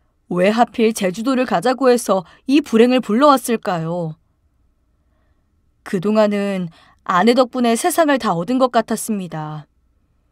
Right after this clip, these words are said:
그런 아내를 제 손으로 떠나보낸 것 같아서 너무 힘들었어요.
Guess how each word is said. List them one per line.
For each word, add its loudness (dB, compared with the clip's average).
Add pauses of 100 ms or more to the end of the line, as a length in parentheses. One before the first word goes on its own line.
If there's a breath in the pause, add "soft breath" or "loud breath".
(280)
그런 4
아내를 0 (240 loud breath)
제 2
손으로 0
떠나보낸 2
것 0
같아서 -4 (320)
너무 -6
힘들었어요. -4